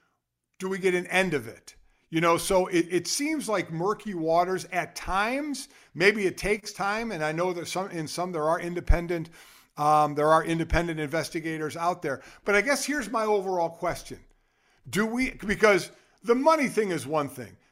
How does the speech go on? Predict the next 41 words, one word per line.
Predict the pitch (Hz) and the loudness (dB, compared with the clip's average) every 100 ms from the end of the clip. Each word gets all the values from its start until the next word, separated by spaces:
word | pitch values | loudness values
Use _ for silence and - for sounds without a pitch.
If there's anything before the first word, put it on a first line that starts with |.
| - | -10
Sexual | - 330 - 208 | 0 0 0 -2
harassment | 160 165 156 - 147 | 0 2 2 -2 -6
is | 131 131 | -4 -2
another. | 123 113 | -2 -2
That, | 156 285 | -4 -2
that's | 247 254 | -2 -2
a | 185 | 0
pretty | - 165 | 2 2
serious | 127 - 165 139 113 | -4 -4 -4 -4 -8
offense. | 120 - 139 95 - _ _ _ _ _ | -12 -8 -8 -8 -20 _ _ _ _ _
But | 208 | 8
I | 196 185 | 8 6
guess | 277 262 | 2 2
I | 262 | 0
still | 196 - 240 220 | -2 0 -2 -2
ask | 208 208 208 - - | 0 2 2 -2 -10
this. | 147 104 - - _ _ | -10 -10 -14 -18 _ _
If | 151 160 | -6 0
you're | 214 269 | 4 4
a | 240 | 4
fan | - 214 214 240 247 | -2 -2 0 0 -2
of | 190 170 | -4 -4
football | - 220 220 170 135 | 0 -2 0 -2 -2
out | 120 113 110 | -4 -6 -8
there, | 120 113 139 - _ | -10 -10 -12 -16 _
even | 226 349 | -4 -2
a | 349 | -2
fan | 311 302 311 | 0 0 0
of | 285 | -2
the | 262 | 2
Washington | 254 247 262 233 233 | 2 0 -4 -6 -6
Commanders, | 226 233 247 196 110 - _ _ _ _ - | -6 -6 -6 -8 -12 -20 _ _ _ _ -12
do | 233 | -10
you | |
care? | 233 269 262 - _ _ _ _ _ _ _ _ _ _ _ _ | -4 -4 -4 -10 _ _ _ _ _ _ _ _ _ _ _ _
I | 190 | -4
mean, | 196 185 - _ | -4 -4 -10 _
do, | 190 220 | -6 -6
do | 156 208 | 0 2
you | 294 | 2
care? | - 254 | 2 -2